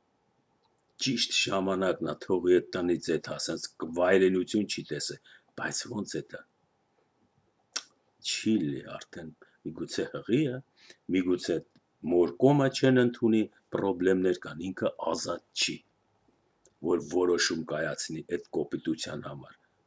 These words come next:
Մի անգամից ինք ասում է, «Հա», մտնում է մի հատ ուրիշ մոդի մեջ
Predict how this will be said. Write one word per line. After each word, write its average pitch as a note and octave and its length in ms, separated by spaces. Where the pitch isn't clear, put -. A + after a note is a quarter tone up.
Մի C3+ 100
անգամից F2+ 500
ինք E2 160
ասում - 180
է, - 80
«Հա», G#2+ 280
մտնում G#2+ 380
է G#2 40
մի G2 140
հատ G2 160
ուրիշ F#2+ 340
մոդի D#2+ 340
մեջ D#2+ 340